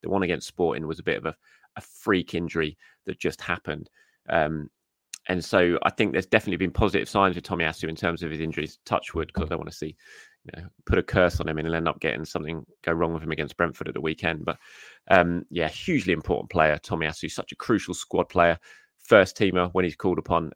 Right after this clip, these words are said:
Um, yeah, new contract for him should be an absolute imperative, in my, uh,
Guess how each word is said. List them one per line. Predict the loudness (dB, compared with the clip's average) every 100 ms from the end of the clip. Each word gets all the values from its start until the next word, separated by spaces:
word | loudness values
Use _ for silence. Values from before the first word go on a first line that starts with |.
| -4
Um, | -2 -2 -4 -6
yeah, | -4 -2
new | -2 -4
contract | -4 -4 -4 -6
for |
him | -6 -8
should | -8 -8
be | -4
an | -2
absolute | -2 -6 -8 -8 -8
imperative, | -8 -2 -2 -2 -8 -12 _
in | -10
my, | -8 -6
uh, | -6 -8